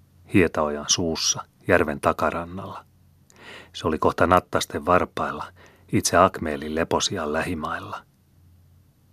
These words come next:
Oli vielä kolmas vanha kenttä Kotaojan suussa, autio kotakenttä, josta nousi polku suurelle pyhälle. Luusuan kentässä asennoivat ennen kaikki Sompion pyytömiehet,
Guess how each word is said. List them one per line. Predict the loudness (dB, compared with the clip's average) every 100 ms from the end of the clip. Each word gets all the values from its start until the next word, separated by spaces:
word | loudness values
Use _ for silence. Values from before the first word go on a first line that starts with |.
| _ -4
Oli | 0
vielä | 2 2
kolmas | 6 6 4 0 -2
vanha | -2 -2
kenttä | -2 -4 -2 -2
Kotaojan | 0 4 2 2 -4 -2
suussa, | 0 0 -2 -4 -6 -14 -20 -4
autio | 4 4 4 -2
kotakenttä, | 0 2 4 2 -2 -12 _ -12 -12 _ _ _ -8
josta | -6 -4 -4
nousi | -2 -4 2
polku | 4 4 2 -6
suurelle | -2 2 2 -2 -8 -8 -2
pyhälle. | -2 -2 -6 -10 -18 _ _ _ _ _ _ _ _ _ _ _ -20 _ _ _ _ _ _ _ -2
Luusuan | 2 4 2 0
kentässä | -2 -2 2 4
asennoivat | 4 4 2 0 -2 2
ennen | 2 2 2
kaikki | 2 2 0
Sompion | 0 0 0 -4 -4
pyytömiehet, | 0 0 0 -6 -8 -10 -10 -14